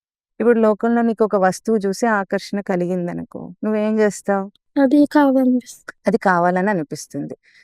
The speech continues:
Speaker 1: చిన్నప్పుడు ఏం కావాలనిపించింది?
Speaker 2: బొమ్మలు అవి ఇవి.
Speaker 1: బొమ్మలు అవి ఇవి కావాలనిపించింది. కాస్త పెద్ద అయితే ఏం కావాలనిపిస్తుంది?
Speaker 2: ఏదైనా వస్తువు చూస్తే నచ్చింది అనిపిస్తుంది.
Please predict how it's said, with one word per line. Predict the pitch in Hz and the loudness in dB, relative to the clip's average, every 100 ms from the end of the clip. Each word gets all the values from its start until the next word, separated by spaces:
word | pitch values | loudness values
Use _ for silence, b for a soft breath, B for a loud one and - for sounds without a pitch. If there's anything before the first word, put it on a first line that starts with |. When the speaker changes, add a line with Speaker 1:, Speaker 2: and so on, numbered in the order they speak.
| - 254 | -4 2
Speaker 1:
చిన్నప్పుడు | 247 254 233 | 2 4 4
ఏం | 233 226 | 2 2
కావాలనిపించింది? | 220 220 220 214 208 214 208 214 208 214 214 _ 269 | 2 4 2 0 -2 -4 -2 -4 -2 -4 -8 _ -2
Speaker 2:
బొమ్మలు | 254 285 262 254 262 | 4 6 6 4 2
అవి | 262 240 240 | 2 2 0
ఇవి. | 226 277 - - | 0 -4 -8 -4
Speaker 1:
బొమ్మలు | 175 202 185 185 | 0 2 4 2
అవి | 196 180 165 | 2 0 -2
ఇవి | 185 170 185 | -2 -2 -4
కావాలనిపించింది. | 190 160 160 156 - 175 143 - - _ _ - | -4 -4 -6 -8 -8 -12 -14 -16 -18 _ _ -4
కాస్త | 202 - | -4 -2
పెద్ద | 214 214 190 | 0 2 2
అయితే | 233 226 233 | 2 2 0
ఏం | 226 220 | -2 0
కావాలనిపిస్తుంది? | 214 208 208 208 202 - - 202 302 | 2 2 0 -4 -6 -8 2 4 6
Speaker 2:
ఏదైనా | 285 285 311 | 6 8 6
వస్తువు | 294 - - 262 | 4 2 0 2
చూస్తే | 285 247 - 294 302 294 339 | 2 0 -2 0 4 4 4
నచ్చింది | 294 285 - 285 277 277 | 6 6 4 2 4 6
అనిపిస్తుంది. | 277 254 220 - | 4 2 0 -8